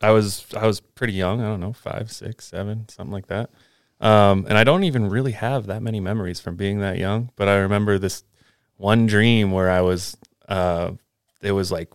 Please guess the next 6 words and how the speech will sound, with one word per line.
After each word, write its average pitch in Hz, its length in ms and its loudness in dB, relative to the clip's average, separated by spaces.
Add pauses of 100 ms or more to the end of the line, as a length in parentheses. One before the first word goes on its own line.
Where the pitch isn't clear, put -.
(100)
really 123 320 2
bright 101 480 -4
white, 101 560 2
and 90 540 -4 (460)
I 95 240 4
was 92 540 -2